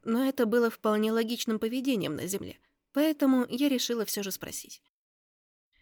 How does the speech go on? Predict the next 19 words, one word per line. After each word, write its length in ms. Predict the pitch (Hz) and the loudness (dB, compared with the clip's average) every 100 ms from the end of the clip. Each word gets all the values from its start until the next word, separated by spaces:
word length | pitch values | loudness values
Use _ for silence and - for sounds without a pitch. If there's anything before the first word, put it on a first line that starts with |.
| - - _ - | -20 -20 _ -4
"Боюсь, 520 | 202 208 233 269 - | 4 4 4 0 -2
что 180 | - 220 | -2 0
если 320 | 220 233 220 | 0 0 0
мы 160 | 208 190 | 0 0
задержимся 680 | 185 220 277 214 - - | 0 0 -2 -2 -6 -10
здесь, 300 | - - - | -12 -14 -10
то 160 | - 208 | -4 0
первое 320 | 254 240 226 | 2 4 4
свидание 480 | 214 185 196 254 202 | 2 0 2 2 2
не 140 | 165 | 0
состоится 600 | - 165 180 233 - 214 | -2 -4 -4 -4 -4 -4
вообще". 440 | 185 - - - - _ _ _ _ _ _ _ _ _ _ _ | -4 -4 -4 -6 -8 _ _ _ _ _ _ _ _ _ _ _
Я 260 | 269 269 262 | 0 2 2
услышала 540 | 240 233 240 226 214 | 2 0 0 0 0
в 40 | |
этой 200 | 202 202 | 0 -2
фразе 440 | 190 233 247 226 214 | -4 -2 0 0 -2
скрытую 600 | - 233 226 226 233 247 | -4 -6 -4 -4 -4 -4
угрозу. 380 | 240 170 156 | -4 -6 -10